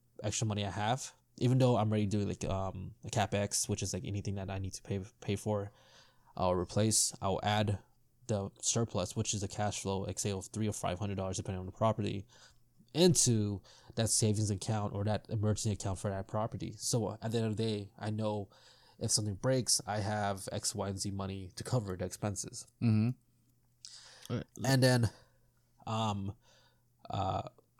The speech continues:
Speaker 1: again, it's just doing the same thing. It's just, like, eventually the small flips, and this is the whole entire philosophy, like, I guess how I'm seeing this.
Speaker 2: Mm-hmm.
Speaker 1: Eventually the small flips become bigger flips, eventually become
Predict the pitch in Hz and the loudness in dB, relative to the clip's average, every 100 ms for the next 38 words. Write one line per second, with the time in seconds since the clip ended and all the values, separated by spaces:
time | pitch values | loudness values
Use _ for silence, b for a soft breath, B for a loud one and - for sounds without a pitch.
0 | - 123 143 131 127 - 143 127 117 110 | -2 4 6 6 4 2 2 2 2 0
1 | 104 98 110 - - 101 - - - 110 | -2 -2 0 0 -2 -8 -10 -10 -4 2
2 | 151 - 139 - 123 127 - 135 135 - | 4 4 4 2 4 4 4 2 2 2
3 | - 127 156 175 160 120 135 127 120 104 | 0 6 6 6 6 4 4 0 -2 0
4 | 98 101 - 104 101 104 104 98 98 98 | -2 -2 -2 -6 -8 -8 -8 -4 -2 -2
5 | - - 101 101 98 - 104 107 - B | -2 -2 -2 -2 -2 -4 -2 -2 -2 B
6 | B 107 104 117 127 143 147 127 - - | B 0 2 2 4 4 4 4 4 2
7 | 127 123 131 117 - 113 110 101 110 110 | -2 0 -2 -2 -4 -2 -4 -2 -2 -2
8 | - 110 - - 98 98 104 101 95 | -2 -2 -2 -6 -4 -4 -4 -4 -4